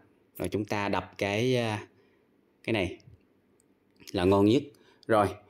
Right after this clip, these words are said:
như vậy thì với mười ngàn kim cương này các bạn được, à, đập đúng một ô duy nhất thôi nha. Ngoài ra thì chúng ta sẽ rút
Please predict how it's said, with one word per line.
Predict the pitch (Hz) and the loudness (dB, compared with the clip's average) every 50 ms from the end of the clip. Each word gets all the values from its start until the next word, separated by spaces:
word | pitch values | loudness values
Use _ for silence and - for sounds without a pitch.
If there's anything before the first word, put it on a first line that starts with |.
| - _ _ _ | -20 _ _ _
như | - 123 127 | 2 4 4
vậy | 120 110 104 98 | 4 4 2 4
thì | 110 104 101 | 4 4 6
với | 104 107 113 147 | 6 6 6 6
mười | 151 131 113 | 6 6 6
ngàn | 104 104 101 98 95 | 6 6 4 2 2
kim | - 113 | 2 0
cương | 110 - 120 110 110 | 2 4 4 6 6
này | 107 98 95 | 4 2 0
các | 120 | -2
bạn | 110 104 92 92 95 | -2 -2 -2 0 0
được, | 95 98 95 92 95 - | 2 2 2 0 -2 -4
à, | 104 98 | -6 -4
đập | 98 98 92 90 - - - | -2 -2 -4 -4 -4 -6 0
đúng | 135 120 135 160 165 | 2 4 6 6 4
một | 139 101 | 4 2
ô | - - 113 113 | 2 2 4 4
duy | 117 117 110 | 4 4 4
nhất | 123 147 143 | 2 0 0
thôi | 139 120 | 2 2
nha. | 110 107 107 104 101 - - - - - _ _ _ | 2 4 2 0 -4 -6 -10 -20 -20 -20 _ _ _
Ngoài | - 104 98 95 | 0 2 4 4
ra | 95 98 101 | 4 4 2
thì | 101 104 92 | 2 2 2
chúng | 90 98 101 113 107 | 2 2 0 0 0
ta | - 107 101 98 98 95 | 0 0 0 2 0 0
sẽ | 92 - 98 87 87 90 95 98 | 0 0 0 0 2 2 2 2
rút | 95 127 147 - | 4 4 4 4